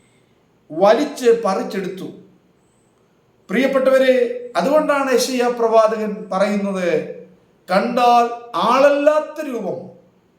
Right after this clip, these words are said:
പതിനായിരങ്ങളിൽ അതിസുന്ദരനായ യേശു നമുക്ക്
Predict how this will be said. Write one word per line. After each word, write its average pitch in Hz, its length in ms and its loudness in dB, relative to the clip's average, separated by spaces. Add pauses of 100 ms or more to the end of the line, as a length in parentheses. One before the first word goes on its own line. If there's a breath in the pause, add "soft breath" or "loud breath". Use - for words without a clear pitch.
(880)
പതിനായിരങ്ങളിൽ 311 1000 2
അതിസുന്ദരനായ 254 920 0 (460)
യേശു 190 340 -2 (800)
നമുക്ക് 202 360 -2